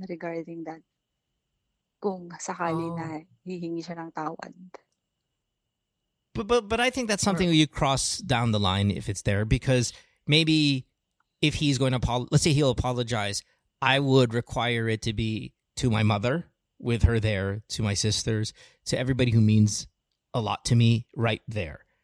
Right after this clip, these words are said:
Speaker 3: And that, again, isn't for the public
Speaker 1: No
Speaker 3: sympathy
Speaker 1: naman, no.
Speaker 3: part, but I want you to know all of these people have been affected by what you did that to me that night, me the
Speaker 2: Mm.
Speaker 3: most, but all of these people have as well. And you don't just owe me an apology, you owe all of them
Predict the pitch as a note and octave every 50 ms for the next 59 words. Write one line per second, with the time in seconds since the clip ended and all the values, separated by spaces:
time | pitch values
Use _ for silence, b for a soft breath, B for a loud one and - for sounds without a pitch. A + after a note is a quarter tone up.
0 | _ _ _ _ _ _ _ E3 D#3 D#3 D#3 D#3+ E3 F#3 G3+ G#3+ F#3 F3+ F#3 E3+
1 | D3 C3 - - F3 F#3+ F3+ E3 G3+ G3 - - - - E3+ E3+ E3 C#3 C#3+ C3
2 | - - - - - - - C#3 D3 D#3 D#3+ D3 C#3 C3+ C#3 C3 A#2+ A2+ - -
3 | - _ _ _ _ _ _ _ _ _ _ _ _ _ _ _ _ - _ -
4 | - - - D3 B3 C4 B3+ D3+ C#3+ G#3+ - A#2+ A#2 - - - - G#2+ G#2+ G#2
5 | F2+ - - C#3 C#3 D#3 F#3 G3 G3+ G3 F3+ E3+ F3 - G#3 D#3+ C#3+ D3 D3 C#3+
6 | C#3+ C3+ C3 B2+ B2 B2 B2+ - - _ - D3 D3+ D#3+ F3+ F#3 D#3+ D#3+ D#3 D3
7 | - - - C#3 C3 C3 - D3+ D#3 F#3 G3+ - - _ _ _ - D3 C3+ C#3+
8 | C3+ B2+ B2 G2 - A#2+ A#2 A2+ - - C#3 C3+ B2 B2 A#2+ A2+ B2+ A#2+ B2 A#2+
9 | A2+ A2+ A#2+ A#2+ A2 A#2 A2+ - - _ - B2 B2 A#2+ A#2 A#2 A#2 - - A#2+
10 | A#2 A2+ B2+ - - F#3+ B2+ C3 C3+ D3+ D#3 E3 D3 B2 A#2 C3 D#3+ - - b
11 | b b b b b - - D#3 D#3+ D#3 D#3+ E3+ E3 D3 C3 C#3 A#2+ - C3 C3
12 | - B2+ A2+ G#2+ A2+ G#2+ G2 G#2+ G2 A#2 A2+ A2+ G#2+ G2+ G2+ - A#2+ B2+ C#3 D3
13 | F3 G3+ G#3+ E3+ D#3+ D#3 - - B2+ B2 A#2 A#2 A#2+ A#2+ A2+ G#2+ - - A2 A2
14 | G2+ G2+ G#2 A#2 - B3+ B3+ - - - B2 D3+ D3+ C3 G#2+ G#2+ F#2+ F#2+ G2